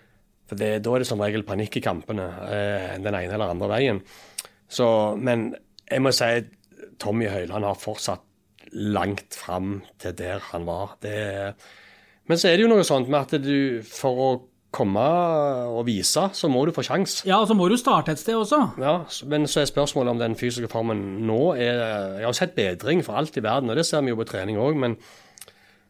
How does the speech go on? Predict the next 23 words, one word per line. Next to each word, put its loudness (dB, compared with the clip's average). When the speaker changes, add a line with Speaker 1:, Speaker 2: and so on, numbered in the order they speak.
Speaker 1:
Tommy 0
Høiland, 2
eh, -2
har 0
nok 4
litt 0
å 4
gå 4
på, 4
men 2
jeg 0
tror 2
det 2
målet 2
der, 2
eh, 0
la -2
meg 2
si 4
det 0
sånn, 4
det 2
var 2